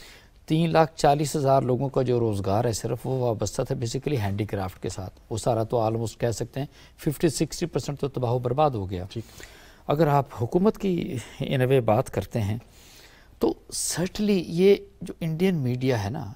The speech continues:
Speaker 1: Indian media तो आप कह सकते हैं कि they are expert in fake news propagation, और उनकी जो डीप स्टेट है इंडिया की और उनकी जो अपनी हुकूमत है, वो उनके पीछे खड़ी है,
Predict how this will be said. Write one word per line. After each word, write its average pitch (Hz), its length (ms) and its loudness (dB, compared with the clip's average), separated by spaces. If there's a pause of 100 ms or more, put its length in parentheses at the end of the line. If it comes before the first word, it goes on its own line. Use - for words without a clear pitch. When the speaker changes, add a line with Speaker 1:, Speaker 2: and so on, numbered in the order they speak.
Speaker 1:
Indian 160 360 -2
media 156 520 0
तो 151 240 -2
आप 131 260 2
कह 139 120 0
सकते 127 340 -6
हैं 135 300 -2
कि 127 40 0
they 143 500 -2
are 127 400 -4
expert - 760 0
in 113 120 -6
fake 160 580 -4
news 151 380 -8
propagation, 156 600 -4 (800)
और - 280 6
उनकी 226 360 2
जो 214 120 6
डीप 226 320 2
स्टेट 175 320 6
है 151 100 8
इंडिया 127 320 2
की 156 260 -4
और 156 220 4
उनकी 147 280 2
जो 131 140 -4
अपनी 135 240 -4
हुकूमत 117 560 -2
है, 143 140 2
वो 147 180 -2
उनके 127 320 -2
पीछे 117 420 -4
खड़ी 101 280 -4
है, 107 200 -4